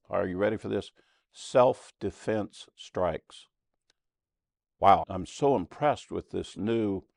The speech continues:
terminology. We have to emphasize that we're doing this for self-defense. Actually, what they're supposed to be doing is taking terrorists out so that we can open up the sea lanes again for the rest of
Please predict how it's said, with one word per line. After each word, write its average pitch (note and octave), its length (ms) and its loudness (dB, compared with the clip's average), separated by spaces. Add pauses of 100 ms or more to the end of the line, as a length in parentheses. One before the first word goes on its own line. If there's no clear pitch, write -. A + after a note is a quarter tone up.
(440)
terminology. F#2+ 1000 0 (280)
We G2 120 -2
have - 160 2
to - 120 -10
emphasize F#2+ 800 -2
that G2+ 120 -6
we're F#2+ 220 -4
doing A2 360 -2
this F#2+ 160 -4
for - 240 -8
self-defense. - 1400 -2 (640)
Actually, B2+ 300 4
what G#2+ 200 2
they're E2 100 -4
supposed D#3+ 320 0
to G2+ 60 -12
be F2 60 -6
doing F#2+ 380 -2
is - 160 -10
taking - 340 -4
terrorists A2+ 760 -2
out F2 340 2
so - 160 -8
that G#2 120 -2
we F#2 120 -4
can - 120 -6
open B2 260 2
up G2+ 100 -6
the F2+ 120 -8
sea E3+ 280 -2
lanes F#2+ 340 -2
again G2 300 -4
for G2 120 -10
the G2 100 -4
rest A#2 240 2
of - 40 -20